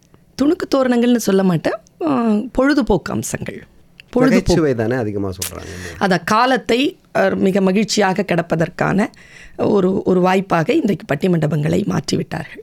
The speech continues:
Speaker 1: அப்படி மாற்றியதில் இன்றைக்கு ஜாம்பவான்களாக இருக்கக்கூடியவர்களுக்கும் மிகப்பெரிய பங்கு உள்-, உள்ளதாக நான் கருதுகிறேன்.
Speaker 2: ஆனா மக்களுக்கும் அதுல ஒரு பங்கு இருக்கு, அது இருந்தா இருக்கும்னு ஒரு
Speaker 1: இல்ல,
Speaker 2: எதிர்பார்ப்பு.
Speaker 1: பொதுமக்கள் என்று ஒன்று, ஓ, ஓ, அந்த புத்தியை தீர்மானிப்பவர்களே அவர்களுக்கு எது கொடுக்க வேண்டும் என்று தீர்மானிப்பவர்கள் தான்.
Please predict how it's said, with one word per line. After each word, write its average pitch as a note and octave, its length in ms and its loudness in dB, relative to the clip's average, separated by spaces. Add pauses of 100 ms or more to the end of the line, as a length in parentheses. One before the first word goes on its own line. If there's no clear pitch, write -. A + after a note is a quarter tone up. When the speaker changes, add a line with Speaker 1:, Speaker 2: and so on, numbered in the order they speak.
Speaker 1:
அப்படி G#3 280 0
மாற்றியதில் A#3+ 680 2
இன்றைக்கு A3 440 2
ஜாம்பவான்களாக G#3 800 2
இருக்கக்கூடியவர்களுக்கும் F#3+ 1040 2
மிகப்பெரிய F3+ 440 0
பங்கு D#3+ 280 2
உள்-, E3 240 2
உள்ளதாக F3 420 2
நான் D#3 200 -2
கருதுகிறேன். D3 480 -6
Speaker 2:
ஆனா E3 120 0
மக்களுக்கும் D#3+ 540 0
அதுல C3+ 160 2
ஒரு A#2+ 120 0
பங்கு A#2 280 -2
இருக்கு, G2 220 -4
அது G#2+ 140 -2
இருந்தா A#2+ 380 0
இருக்கும்னு C#3 600 0 (140)
ஒரு A#2+ 160 0
Speaker 1:
இல்ல, G#3+ 120 2
Speaker 2:
எதிர்பார்ப்பு. G3+ 220 2
Speaker 1:
பொதுமக்கள் E4 760 2
என்று A#3+ 300 2
ஒன்று, F#3 340 4 (120)
ஓ, G3 140 4 (100)
ஓ, G3 180 4
அந்த G3 220 2
புத்தியை D4+ 500 2 (100)
தீர்மானிப்பவர்களே A#3 960 2
அவர்களுக்கு F3 480 2
எது G3 120 2
கொடுக்க A3 300 0
வேண்டும் G#3+ 320 4
என்று F3 140 2
தீர்மானிப்பவர்கள் F3 800 0
தான். - 120 -10